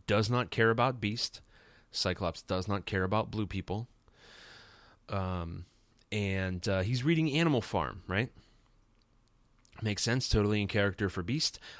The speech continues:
Um, but he's reading it backwards. I don't know if they reversed the film and just, uh, didn't, uh, didn't think, or it was an animation error or whatever, but, uh, he is, um, he is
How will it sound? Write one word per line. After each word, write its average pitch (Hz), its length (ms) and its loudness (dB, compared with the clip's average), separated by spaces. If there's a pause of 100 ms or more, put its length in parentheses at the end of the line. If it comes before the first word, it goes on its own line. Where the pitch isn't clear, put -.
(100)
Um, 110 260 4
but 156 100 2
he's 175 240 -2
reading 262 260 2
it - 140 -6 (120)
backwards. - 600 0 (840)
I 196 40 -4
don't 196 100 -2
know 202 60 6
if 180 80 2
they 180 120 6
reversed 143 540 6
the 131 60 -2
film 143 560 2
and 98 260 0
just, 92 300 -2
uh, 92 240 0
didn't, 117 440 -2
uh, 92 280 2 (800)
didn't 101 220 0
think, 190 400 0 (360)
or 98 400 2
it 87 40 -2
was 87 120 -4
an 90 80 -4
animation 135 840 2 (100)
error 143 480 6
or 113 80 4
whatever, 123 640 4 (260)
but, 101 280 0
uh, 101 140 4
he 101 340 0
is, 95 300 0
um, 85 340 -4 (1000)
he 92 180 -6
is 85 240 -6